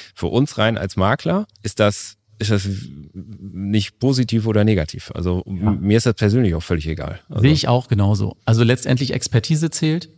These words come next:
Speaker 2: auf Augenhöhe, Menschlichkeit und maximal authentisch. Deswegen ist das auch cool, wenn so ein Bill Gates halt eine Casio-Uhr trägt, finde ich.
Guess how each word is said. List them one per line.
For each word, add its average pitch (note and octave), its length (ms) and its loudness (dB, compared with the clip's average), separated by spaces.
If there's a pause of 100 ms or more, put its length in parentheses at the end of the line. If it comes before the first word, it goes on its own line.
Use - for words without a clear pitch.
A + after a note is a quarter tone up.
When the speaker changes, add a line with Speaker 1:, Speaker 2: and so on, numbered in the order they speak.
(120)
Speaker 2:
auf G2+ 140 -4
Augenhöhe, B2 440 4
Menschlichkeit A2+ 720 -2
und G2 120 0
maximal G#2+ 420 -2
authentisch. G#2+ 580 -4 (300)
Deswegen A#2 340 4
ist D3 120 0
das C#3+ 120 2
auch - 220 -4
cool, D3+ 100 6
wenn C3 140 2
so B2 80 2
ein A#2+ 80 2
Bill A#2+ 140 2
Gates A2+ 320 0
halt A#2 160 0
eine A2+ 100 0
Casio-Uhr G#2 540 -2
trägt, - 280 -16
finde - 200 -10
ich. - 100 -16